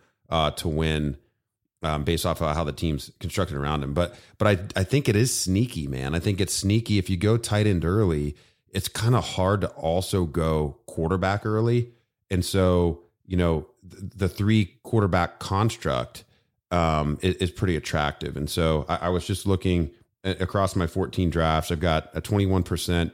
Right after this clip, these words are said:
Darren Waller. So I guess that's three teams. Um, and, and Derek Carr,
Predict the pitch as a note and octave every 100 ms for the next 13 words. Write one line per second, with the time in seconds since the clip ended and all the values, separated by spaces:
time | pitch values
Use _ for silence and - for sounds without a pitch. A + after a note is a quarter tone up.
0 | _ F#2 F2 E2+ D#2 D2+ D#2 D2+ D2 _
1 | - E2 D#2 D2+ D2 D#2 - D#2 - E2
2 | D#2 E2 D2+ D2 D2 - _ _ _ _
3 | - D#2+ D2+ D2 C#2+ C#2+ D2 _ _ _
4 | _ _ F2 E2+ D#2+ E2 E2 D2 F2 F2
5 | - E2 D#2 D#2 C#2+